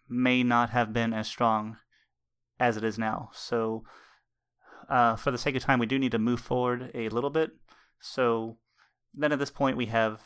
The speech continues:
players like Apple, Commodore, Atari. So if that standard never came to be, um, and never became agreed upon within the development community, the user community, the hardware community,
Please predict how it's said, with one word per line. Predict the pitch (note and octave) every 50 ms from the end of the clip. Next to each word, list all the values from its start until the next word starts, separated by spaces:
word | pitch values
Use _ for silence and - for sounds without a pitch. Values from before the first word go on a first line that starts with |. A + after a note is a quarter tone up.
| - _ _ _ _ _ _ _ _ _ _ _ _ _
players | - C#3 C3 A#2+ A#2 A#2 A2+
like | A#2 A#2 A2 G#2+ - -
Apple, | - A#2+ A#2+ A#2+ - B2 A#2 A#2 A#2 A2+ _ _ _ -
Commodore, | - C3+ B2 A#2+ A#2 A#2 A#2 A2+ A2+ A2+ A#2 - - - _ _ _ -
Atari. | D3+ - - D3 C#3+ B2+ A2+ A2 A2 A#2 - _ _ _ _ _ _
So | - - - C#3+ C3+ C3+
if | - C#3 C3 - -
that | E3+ F#3 F#3
standard | - - E3+ F3+ F3+ D3 B2 A#2+ A#2+ A#2 - - - - _ _ _ _ _ _ _ _ _ _ _ _ _
never | - C3 B2 B2 B2 C3 C#3 D3 D3 D3 D3
came | - - C#3+ C3 A2+
to | A2+
be, | G#2+ C#3+ D3 B2 A2 A2+ - - - - - - _ _ _ _ -
um, | B2 A#2 A2+ A2+ A2+ A#2
and | - A#2+ A#2+ A#2
never | A#2 A#2+ A#2 B2 B2+ A#2+
became | A#2+ A#2 A#2+ A2+ A#2 - - A#2+ A#2 A2+ A2+ A2+ A2+ A2+ B2+ B2 A#2+ A#2+ - -
agreed | C3 A#2 B2+ D3+ E3+
upon | D#3 B2+ - A#2+ A#2 A#2 A2+ A#2+ - - - _ _ _
within | - A#2+ - - A#2+ A#2 A#2 A2+ A2
the | A2+ A2 A2
development | G#2 A2+ G#2+ A#2+ A#2+ B2 A#2 A2+ -
community, | - A#2+ A#2+ A#2 A#2 A2+ A#2 A2 A2
the | A2 - - A#2+ A#2 A2+ A2+
user | A2 A#2 G#2+ A#2+
community, | - B2+ B2 A#2 A2+ A2+ A2+ A2+ A2
the | A2+ A2+ A2
hardware | A2+ A2+ A2 A2+ A2
community, | G#2+ - B2 A2+ A2 A2 A2+ A2 A2